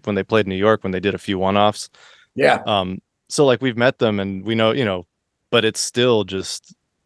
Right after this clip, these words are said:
Speaker 1: it's a little mind-blowing, and it's, it's just as exciting. Melvins are a huge influence for us, not only musically, but, like, going back to,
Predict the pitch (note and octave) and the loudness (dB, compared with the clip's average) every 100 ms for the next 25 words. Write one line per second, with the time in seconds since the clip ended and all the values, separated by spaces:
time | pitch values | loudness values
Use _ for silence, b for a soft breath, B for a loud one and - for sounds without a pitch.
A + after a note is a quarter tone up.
0 | _ - G2 - - A2+ G2+ F#2+ F2+ G2+ | _ -8 -8 -8 -8 -6 -4 -4 0 0
1 | G2+ F#2+ F2+ F2+ F2+ F2 - - - G2+ | 0 -2 -4 -6 -8 -8 -10 -14 -10 -10
2 | - - A#2 - G2 F#2 - G2+ G2 F2+ | -10 0 0 0 -6 -8 -2 -2 -2 -6
3 | E2+ _ _ A2+ B2+ C#3 G#2+ F#2+ F#2+ F2+ | -12 _ _ 0 2 2 -2 -4 -6 -6
4 | A#2+ A2 G#2 F2+ - - A#2+ G#2+ G#2+ G2+ | -4 -2 -2 -6 -12 -8 -6 -4 -2 -4
5 | - A2 G2+ F#2+ C#3 C#3 A2 G2 G2+ C#3 | -4 -2 0 0 2 4 4 2 -2 -2
6 | A2+ - F#2+ F#2+ F#2 F#2 F#2 - b b | -2 -2 -2 0 0 0 -2 -8 b b
7 | b b _ _ _ A#2+ A2+ A#2 A2 A2+ | b b _ _ _ -8 -2 0 2 2
8 | G#2+ - G#2+ G2 | 0 -4 -4 -4